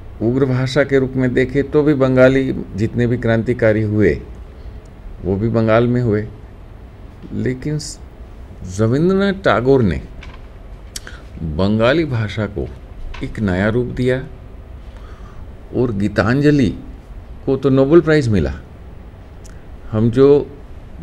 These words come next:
राष्ट्रगीत गाते हैं, वो भी बंगाली भाषा में लिखा है। और सबसे पहले उपन्यास मैं मानता हूँ भारतीय भाषाओं में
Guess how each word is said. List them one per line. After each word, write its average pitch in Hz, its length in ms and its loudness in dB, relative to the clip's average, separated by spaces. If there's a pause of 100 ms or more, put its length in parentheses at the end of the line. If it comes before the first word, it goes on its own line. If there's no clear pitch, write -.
(140)
राष्ट्रगीत 120 560 2
गाते 113 320 4
हैं, 87 300 -4 (1200)
वो 90 160 2
भी 104 140 2
बंगाली 120 440 4
भाषा 123 340 0
में 123 140 0
लिखा 120 220 -4
है। 107 240 -6 (2250)
और 135 420 0 (680)
सबसे - 460 -6
पहले 165 260 2
उपन्यास 143 540 2 (720)
मैं 123 180 2
मानता 131 380 2
हूँ 135 140 0
भारतीय 107 340 2
भाषाओं 98 480 -2
में 87 200 -4